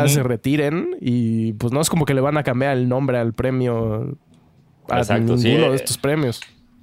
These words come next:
Speaker 1: ese va a ser el problema. Ese va a ser, o sea, la N B A se va a tener que sacar o nuevos premios o nuevos reconocimientos del culo para honrar a las leyendas que están jugando ahorita.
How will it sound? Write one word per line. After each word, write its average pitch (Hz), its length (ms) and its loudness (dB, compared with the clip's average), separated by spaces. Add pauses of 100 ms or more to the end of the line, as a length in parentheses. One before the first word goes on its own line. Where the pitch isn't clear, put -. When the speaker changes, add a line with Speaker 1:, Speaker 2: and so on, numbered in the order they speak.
(120)
Speaker 1:
ese 110 240 0
va 117 60 2
a 101 40 0
ser 104 120 0
el 92 80 -2
problema. 92 460 -2
Ese 87 220 -4
va 92 80 0
a 87 40 -4
ser, 92 160 -4 (540)
o 104 80 -12
sea, 90 300 -2
la 95 220 -2
N 98 140 -4
B 101 60 -2
A 98 60 -2
se 98 100 -8
va 95 40 -4
a 82 40 -12
tener 92 200 -6
que 90 80 -10
sacar 92 300 -6
o 92 100 -6
nuevos 117 380 -2
premios 110 380 -4
o 95 60 -6
nuevos 98 220 -2
reconocimientos 90 580 -6
del 80 80 -12
culo 90 260 -4
para 78 280 -6 (220)
honrar 92 760 -4
a 85 80 -4
las 85 140 -4
leyendas 92 320 -4
que - 40 -16
están 98 160 -8
jugando 90 280 -4
ahorita. 107 520 -4